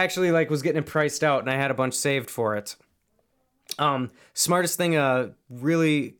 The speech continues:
good pigeon hunter told me once about pigeon decoys. They said,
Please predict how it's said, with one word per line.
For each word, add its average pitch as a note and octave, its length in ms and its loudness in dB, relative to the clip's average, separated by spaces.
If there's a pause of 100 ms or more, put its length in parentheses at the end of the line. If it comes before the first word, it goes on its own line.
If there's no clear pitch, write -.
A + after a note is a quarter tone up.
good D3 260 0
pigeon C3+ 280 -2
hunter B2+ 200 -2
told A#2 260 -4
me A2+ 100 -6
once A2 420 -6 (420)
about B2+ 440 -2
pigeon A#2 280 -4
decoys. A2+ 520 -6
They A#2+ 280 -6
said, A2 600 -8